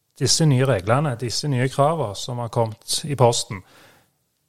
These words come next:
de må jo gi mange nye muligheter. Arbeidsplasser. Altså, vi kan ikke åpne en avis nesten for tiden og se at, eh, det spøker litt for noen arbeidsplasser i byggebransjen.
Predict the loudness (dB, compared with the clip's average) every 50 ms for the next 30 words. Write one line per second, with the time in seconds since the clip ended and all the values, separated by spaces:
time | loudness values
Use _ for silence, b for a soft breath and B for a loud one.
0 | _ -20 -14 _ -4 -2 0 0 0 0 0 0 2 2 4 4 6 4 2 0
1 | -4 -4 -2 0 0 0 -2 -2 -2 0 0 0 2 4 4 6 6 6 6 4
2 | 4 2 2 2 0 0 0 -2 -2 -2 -2 -4 -8 -4 0 0 2 2 2 -2
3 | -4 -6 -6 -6 -6 -6 -4 -2 -2 0 0 0 0 0 0 2 2 2 0 0
4 | 0 -2 -2 2 2 2 4 4 4 2 2 2 2 2 0 0 0 0 0 0
5 | 0 -2 -2 -2 -2 0 -2 -2 -4 -6 -6 -4 -2 0 0 0 2 2 0 0
6 | 0 0 2 2 2 2 0 -2 -2 -2 -2 -2 -4 B B B B B B B
7 | B B _ _ _ _ _ _ _ _ _ _ _ _ -10 -8 -6 -6 -2 0
8 | 2 2 2 2 -2 -4 -4 -4 -2 -4 -2 -2 -4 -4 -4 -6 -6 -6 -4 -4
9 | -2 0 0 0 0 -2 -2 -4 -6 -6 -4 -2 -2 -2 -2 -4 -4 -6 -8 -8